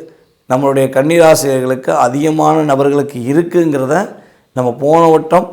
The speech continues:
அதுக்கு முந்தின வட்டம் போட்ட, ரெண்டு வட்டமும் போட்ட சனீஸ்வர பகவானுடைய பெயர்ச்சி காலங்கள்லே சொன்னீங்க. So அது நானும் உணர்ந்தேன். So அதை பார்க்காத நபர்கள் இதை, இந்த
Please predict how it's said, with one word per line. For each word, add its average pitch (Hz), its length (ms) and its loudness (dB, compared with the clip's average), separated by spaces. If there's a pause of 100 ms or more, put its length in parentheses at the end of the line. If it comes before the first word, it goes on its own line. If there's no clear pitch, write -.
அதுக்கு 135 240 -4
முந்தின 156 300 -2
வட்டம் 147 300 -2
போட்ட, 135 220 -2 (580)
ரெண்டு 147 260 -2
வட்டமும் 160 340 0
போட்ட 143 200 -4 (200)
சனீஸ்வர 151 560 -4 (120)
பகவானுடைய 131 640 0 (240)
பெயர்ச்சி 143 440 -2
காலங்கள்லே 120 520 -2 (120)
சொன்னீங்க. 127 380 -6 (760)
So - 120 -8 (200)
அது 120 200 -2
நானும் 131 360 -2
உணர்ந்தேன். 135 420 -4 (360)
So - 60 -6 (140)
அதை 127 120 2 (140)
பார்க்காத 160 580 4 (100)
நபர்கள் 143 360 0 (160)
இதை, 143 140 2 (160)
இந்த 160 160 0